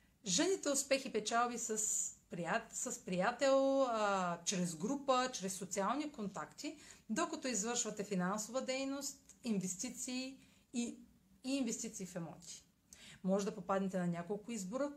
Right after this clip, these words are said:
като вече сте получили информация от кой да се възползвате. Ретроградният Сатурн в Водолей ще забави постигането на професионалните цели, като провокира ситуации на преразглеждане на условия, които сте подложени да изпълните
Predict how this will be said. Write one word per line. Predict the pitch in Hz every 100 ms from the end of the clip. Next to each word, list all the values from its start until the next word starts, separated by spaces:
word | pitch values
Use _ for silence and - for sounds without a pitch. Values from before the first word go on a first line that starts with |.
| -
като | - 254 196
вече | 185 185
сте | - 180
получили | - 175 180 - 285
информация | 285 196 170 160 165 262 294
от | 190 -
кой | 175
да | 170
се | 170
възползвате. | 156 151 - 170 - 156 - _ _ _ _ _ - - - - - - 220
Ретроградният | 247 240 190 202 262 349 381
Сатурн | 339 - 262 240
в | 196
Водолей | 175 190 180 190 294
ще | - 233
забави | 202 165 226 311 -
постигането | 196 - 185 170 156 160
на | 160
професионалните | 160 - - 165 160 160 160 - -
цели, | 165 170 277 320 - - - -
като | 359 -
провокира | 285 262 240 277 269
ситуации | 262 233 220 220 220 214
на | 185
преразглеждане | 185 170 165 143 165 160 160 233 262
на | 190
условия, | 180 - 147 143 180 254 294 - - -
които | 277 311 -
сте | - -
подложени | 208 170 190 226 269 247
да | 190
изпълните | 185 - 185 214 208 196